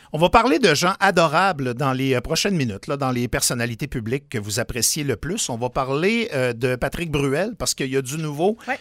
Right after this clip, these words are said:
Speaker 1: Puis Véro est en train d'éplucher, là, des textes qui ont été publiés du côté de la France,
Speaker 2: Mm-hmm.
Speaker 1: qui nous montre que oui, la France protège bien ses stars.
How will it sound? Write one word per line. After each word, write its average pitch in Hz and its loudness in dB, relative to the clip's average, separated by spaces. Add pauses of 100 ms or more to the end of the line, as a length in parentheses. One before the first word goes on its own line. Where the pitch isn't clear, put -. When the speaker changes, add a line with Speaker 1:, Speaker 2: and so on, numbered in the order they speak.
Speaker 1:
Puis 135 -10
Véro 139 2
est 156 0
en 123 0
train 151 -6
d'éplucher, 131 -4
là, 156 -4
des 120 -4
textes - -2
qui - -6
ont 120 -2
été 135 -6
publiés 127 -6
du 143 -8
côté 147 -6
de 131 -4
la 117 0
France, 180 -2
Speaker 2:
Mm-hmm. - -12 (440)
Speaker 1:
qui 165 -4
nous 156 0
montre 156 2
que 151 -2
oui, 156 0
la 123 0
France 143 -2
protège 127 -2
bien 127 -2
ses 156 0
stars. 214 4